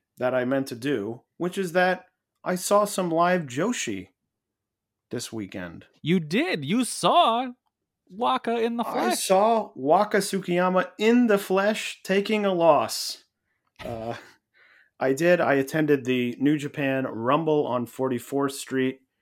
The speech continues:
Speaker 1: event, which featured a dark match of Mina Shirakawa and Waka Tsukiyama taking on Kylie Rae and Tiara James, which was a fun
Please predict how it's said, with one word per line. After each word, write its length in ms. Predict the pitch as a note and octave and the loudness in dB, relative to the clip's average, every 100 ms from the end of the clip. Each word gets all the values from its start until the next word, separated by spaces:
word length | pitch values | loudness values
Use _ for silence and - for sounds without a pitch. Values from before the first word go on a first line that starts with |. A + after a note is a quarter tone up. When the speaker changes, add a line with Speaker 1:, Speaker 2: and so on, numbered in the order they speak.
| _ _ _ _ | _ _ _ _
Speaker 1:
event, 600 | A#2 A#2 F#3+ G#3+ G#3+ - _ _ _ _ | -10 0 0 2 -2 -8 _ _ _ _
which 420 | - B2 B2 - - _ | -6 -4 -4 -8 -16 _
featured 760 | - C#3 C#3 - B2 A#2+ A#2 _ | -6 -4 -4 -4 -2 -2 -6 _
a 340 | G#2+ G#2+ A2 - A2+ G#2 | -6 -6 -8 -12 -20 -4
dark 340 | B2 D3+ D3+ | 0 0 -2
match 540 | B2+ A2+ A2+ A2+ - _ | -8 -6 -8 -8 -14 _
of 560 | - G#2+ G#2+ G#2+ G#2 - _ _ _ _ | -10 -6 -6 -8 -10 -16 _ _ _ _
Mina 260 | B2 C#3+ D3+ | 0 2 2
Shirakawa 880 | D3 C#3+ C3 - D3+ D3 D3+ D3+ - - | 0 -2 -4 0 2 4 2 -2 -8 -10
and 160 | A2+ | -8
Waka 280 | A2+ B2 - | -4 -4 -4
Tsukiyama 680 | - B2 A2 A2+ A#2 A#2 A#2 | -10 -10 -10 -8 -6 -6 -8
taking 400 | - B2+ C3+ A#2+ | -10 -10 -8 -10
on 200 | A2+ A2+ | -8 -10
Kylie 640 | - - D3+ E3 D3+ C#3 | -12 -2 -2 0 -2 -2
Rae 480 | B2+ C3 C#3 D3 D3 | -2 -2 -2 -4 -6
and 200 | A2+ A2 | -10 -10
Tiara 560 | A2+ - A#2 B2+ B2+ A#2 | -10 -8 -4 -4 -4 -6
James, 720 | A2 C3 D3 F3 G3 G#3+ - - _ _ _ _ _ _ | -8 -4 -4 -4 -4 -6 -8 -14 _ _ _ _ _ _
which 240 | - C3+ - | -8 -8 -4
was 320 | C3 C3 B2+ - | -4 -2 -6 -6
a 420 | A#2 A#2 A2+ - _ _ _ _ _ _ _ _ _ _ | -2 -2 -4 -10 _ _ _ _ _ _ _ _ _ _
fun 420 | A#3+ B3 A#3 | 0 2 2